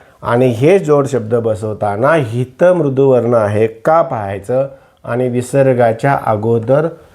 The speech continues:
अ आहे का पाहायचं आणि उ अधिक ओ बरोबर ओ होतो, हे लक्षात ठेवायचं. यानंतर आपण विसर्ग संधीचा दुसरा नियम पाहणार आहोत.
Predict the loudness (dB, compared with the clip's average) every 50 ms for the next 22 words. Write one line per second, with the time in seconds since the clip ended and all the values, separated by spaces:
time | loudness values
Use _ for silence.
0 | _ _ _ _ _ _ 2 4 4 4 4 2 0 0 0 0 -2 -4 -4 -4
1 | -4 -4 -4 -2 -4 -8 -8 -8 -8 -8 -8 -6 -4 -2 0 0 0 0 0 -2
2 | -2 -2 0 2 2 2 2 2 -2 0 0 -2 -4 -6 -14 -14 _ 0 2 2
3 | 2 0 -2 -8 -8 -8 -4 -4 -2 -2 0 0 0 -2 -2 -8 -14 _ _ 2
4 | 2 4 4 4 2 2 0 -2 -2 -4 -4 -4 -6 -8 -16 _ _ _ _ -2
5 | -2 -2 0 -2 -4 -6 -6 -8 -8 -8 -8 -8 -8 -8 -6 -4 -4 -4 -4 -4
6 | -2 2 2 2 2 2 -2 -8 -18 -20 -20 _ _ -2 0 0 2 2 2 0
7 | 0 -2 -2 -2 -2 0 0 -2 -2 -2 -2 -2 0 -2 -2 -4 -8 -16 -20 _
8 | _ -6 -6 -2 2 2 2 4 2 2 0 0 -2 -4 -4 -4 -4 -4 -6 -4
9 | -2 0 0 0 -2 -2 -6 -6 -4 -2 0 2 2 4 2 2 2 0 0 0
10 | -2 -4 -6 -8 -8 -8 -8 -8 -10 -10 -10 -12